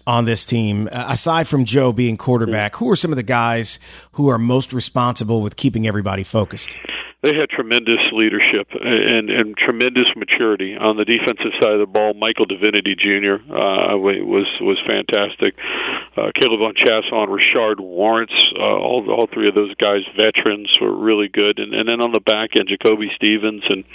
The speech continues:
Speaker 2: and, and Grant Delpit were, were just off the charts. And, and, you know, on that side and on the offensive side, that offensive line grew together. I mean, that group, when you think about Charles and Ingram and, uh,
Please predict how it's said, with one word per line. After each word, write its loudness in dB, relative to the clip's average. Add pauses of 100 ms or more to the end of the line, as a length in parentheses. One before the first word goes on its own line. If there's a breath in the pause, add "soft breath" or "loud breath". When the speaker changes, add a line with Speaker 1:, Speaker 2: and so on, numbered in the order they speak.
(580 loud breath)
Speaker 2:
and, 2
and 0
Grant 0
Delpit 0
were, 0
were 0
just 0
off 0
the -10
charts. -2
And, -2
and, -2
you 0
know, 0
on -2
that -2 (120)
side 2
and -2
on 2
the -2
offensive -2
side, 2
that 0
offensive -2
line 2 (560 loud breath)
grew 2
together. 2
I -4
mean, -2
that -2
group, 2
when -2
you 0
think -4
about 0
Charles 2
and -8
Ingram 0
and, -6 (580 loud breath)
uh, -4